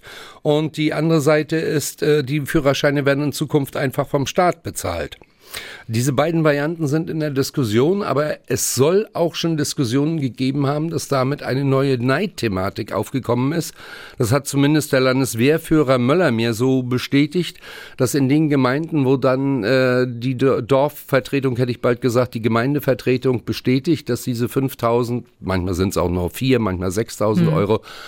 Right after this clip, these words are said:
Speaker 1: ausgegeben werden für einen L-K-W-Führerschein für Heinz Müller oder Fritz Schmidt oder wen auch immer, dass dann eine Neiddebatte entsteht, weil der kann den ja dann auch privat benutzen, weil der gilt ja nicht nur für die Feuerwehr.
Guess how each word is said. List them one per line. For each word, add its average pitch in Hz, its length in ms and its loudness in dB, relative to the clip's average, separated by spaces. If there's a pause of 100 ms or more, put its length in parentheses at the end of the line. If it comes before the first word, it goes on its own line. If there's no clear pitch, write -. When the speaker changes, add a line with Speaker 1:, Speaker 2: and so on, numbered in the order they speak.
(160)
Speaker 1:
ausgegeben 139 680 0
werden 127 280 2
für 127 180 0
einen 110 180 0
L-K-W-Führerschein 120 1200 0
für 107 220 0
Heinz 110 280 -2
Müller 127 400 2
oder 107 300 0
Fritz - 320 -4
Schmidt 139 320 0
oder 104 240 0
wen 117 180 -2
auch 101 240 -2
immer, 139 300 2 (840)
dass 127 200 2
dann 135 160 2
eine 131 160 2
Neiddebatte 143 640 -2
entsteht, 139 500 0
weil 127 160 4
der 127 160 2
kann 131 240 -2
den 131 180 2
ja 131 200 2
dann 120 200 2
auch 117 200 0
privat 139 580 0
benutzen, 107 580 0
weil 113 320 0
der 113 260 0
gilt 120 420 -2
ja 113 80 0
nicht 104 420 -2
nur 95 260 0
für - 200 -6
die 117 100 2
Feuerwehr. 85 560 -2